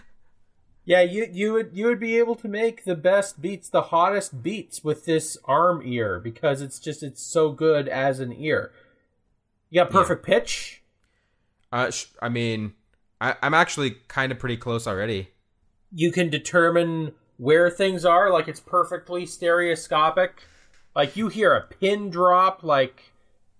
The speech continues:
Speaker 1: down the street, and you know the shape of the room that the pin was dropped in.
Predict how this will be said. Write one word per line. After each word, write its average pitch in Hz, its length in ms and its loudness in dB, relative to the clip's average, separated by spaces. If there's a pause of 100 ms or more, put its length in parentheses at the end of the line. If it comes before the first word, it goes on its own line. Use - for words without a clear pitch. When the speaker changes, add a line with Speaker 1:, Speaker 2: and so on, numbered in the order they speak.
(260)
Speaker 1:
down 160 360 2
the 156 120 -2
street, 156 680 -6
and 143 240 0
you 139 180 -4
know 135 540 2
the 123 180 0
shape 139 480 -6
of 127 240 -4
the 120 100 0
room 127 600 -2
that 113 180 -8
the 117 60 -10
pin 135 340 -10
was 120 160 -6
dropped 123 420 -2
in. 90 120 -6